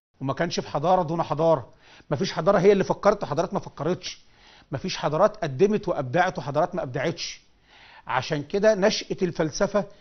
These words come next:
نشأت في حضارات كتير جدًا، لكن الأسلوب الفلسفي والطابع الفلسفي في حضارة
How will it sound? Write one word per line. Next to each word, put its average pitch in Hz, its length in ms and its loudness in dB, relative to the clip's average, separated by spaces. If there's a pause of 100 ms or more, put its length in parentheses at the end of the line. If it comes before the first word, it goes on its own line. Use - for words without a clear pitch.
(160)
نشأت 190 340 0
في 185 60 -2
حضارات 175 360 0
كتير - 220 -10
جدًا، 143 360 -4 (420)
لكن 165 720 2 (120)
الأسلوب 208 580 -4
الفلسفي 151 520 -4
والطابع 185 500 0
الفلسفي 143 560 -6 (240)
في - 120 -8
حضارة 196 540 6